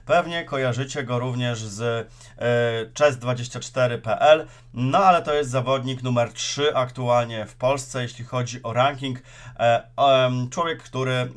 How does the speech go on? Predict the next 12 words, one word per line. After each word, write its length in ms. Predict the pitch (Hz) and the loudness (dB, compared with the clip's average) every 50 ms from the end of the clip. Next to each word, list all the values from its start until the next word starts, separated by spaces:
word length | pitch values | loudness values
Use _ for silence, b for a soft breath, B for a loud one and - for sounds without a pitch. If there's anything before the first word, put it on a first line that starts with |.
| 104 117 | -10 -12
zdobył 300 | 110 95 117 117 113 113 - | -6 -6 -6 -6 -6 -8 -8
też 300 | - 107 101 - - - | -8 -8 -8 -8 -10 -14
złoty 420 | 95 95 107 120 123 120 - 113 | -12 -8 -4 -4 -4 -4 -6 -6
medal 400 | 101 104 104 98 107 107 104 101 | -4 -4 -4 -2 -4 -4 -4 -4
na 140 | 104 104 - | -6 -6 -6
olimpiadzie 600 | - 110 110 101 95 120 123 135 131 120 127 120 | -6 -8 -8 -8 -4 0 0 0 0 0 -4 -6
niedawno 400 | 113 117 107 120 123 120 123 123 | -6 -2 0 0 0 2 0 -2
rozgrywanej, 640 | 120 117 110 101 107 110 107 117 123 120 117 117 | -4 -6 -8 -8 -10 -4 -2 0 0 0 -2 -4
e, 840 | 110 - - - - - - - - - - 117 120 120 117 117 117 | -6 -10 -16 -20 -20 -20 -20 -20 -18 -8 -2 0 2 2 2 0 -2
w, 300 | - - - - - 139 | -6 -10 -14 -14 -10 -8
e, 380 | 131 127 127 123 123 123 123 | -6 -4 -4 -2 -4 -4 -4
Indiach. 520 | 127 - 208 208 185 180 180 185 180 - | -6 -6 -6 -4 2 4 6 6 4 4